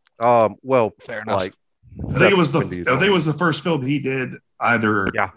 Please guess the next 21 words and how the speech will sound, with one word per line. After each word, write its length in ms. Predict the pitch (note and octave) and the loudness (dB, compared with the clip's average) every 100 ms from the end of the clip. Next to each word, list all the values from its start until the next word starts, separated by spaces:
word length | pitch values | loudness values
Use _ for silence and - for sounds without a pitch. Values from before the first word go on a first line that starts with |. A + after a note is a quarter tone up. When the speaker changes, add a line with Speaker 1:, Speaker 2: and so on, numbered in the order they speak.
| _ _ _ _ | _ _ _ _
Speaker 3:
right 280 | - A2 C#3 | -2 0 2
before 500 | - - - C#3+ F3 | 0 -2 2 6 6
Godfather 580 | E3 F3+ D3+ F3+ F3 E3 | 6 2 4 4 4 2
Two 480 | - F3 F#3+ G3 F#3+ | 0 0 0 0 -2
or 160 | A#2 G#2+ | -2 -2
right 240 | A2+ A2 A2 | 0 -2 -2
after 320 | A2 G#2 G2+ | -4 -4 -6
Godfather 440 | F#2 F2 E2+ E2+ E2 | -6 -6 -6 -8 -10
Two. 240 | - F2 - _ _ _ _ _ | -12 -14 -16 _ _ _ _ _
Speaker 1:
It 100 | C3 | -6
was 160 | C3 G#2 | -4 -6
before. 440 | E2 - G2 F2 _ _ _ - - | -10 -10 -8 -8 _ _ _ -20 0
Speaker 2:
Right 160 | F3+ F3+ | 6 8
on. 200 | C#3 C#3+ | 8 4
Speaker 1:
Mm-hmm. 960 | - _ _ _ _ - - F2 E2 - - _ _ _ _ _ _ _ _ _ - | -4 _ _ _ _ -20 -20 -18 -18 -18 -20 _ _ _ _ _ _ _ _ _ 6
Speaker 2:
Well, 360 | D3 E3 E3 | 10 12 10
alrighty 220 | E3 G3 F3 | 10 4 2
then. 220 | G#2+ G2 - | -2 -6 -10
You, 240 | A2+ B2 - | 0 0 4
there's 300 | C3 C3+ - | 6 6 6
your, 280 | C3 B2 | 6 6